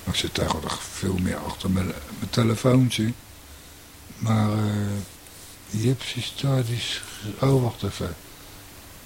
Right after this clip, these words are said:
De decoder is mijn provider Delta. Oh, dat is gewoon legaal dus,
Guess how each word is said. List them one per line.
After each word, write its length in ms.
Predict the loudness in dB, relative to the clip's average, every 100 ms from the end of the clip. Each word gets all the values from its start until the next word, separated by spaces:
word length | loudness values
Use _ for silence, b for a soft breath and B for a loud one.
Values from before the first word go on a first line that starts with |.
| -18 -18 -18 -18 -14 -2
De 160 | -2
decoder 500 | 2 2 4 6 6
is 160 | 4 4
mijn 340 | 4 6 4 -2
provider 600 | 0 2 4 4 4 4
Delta. 380 | 4 4 4 0
Oh, 680 | -2 0 2 4 6 6 6
dat 80 | 4
is 80 | 2
gewoon 280 | 4 6 6
legaal 520 | 4 2 2 2 0
dus, 280 | -2 -6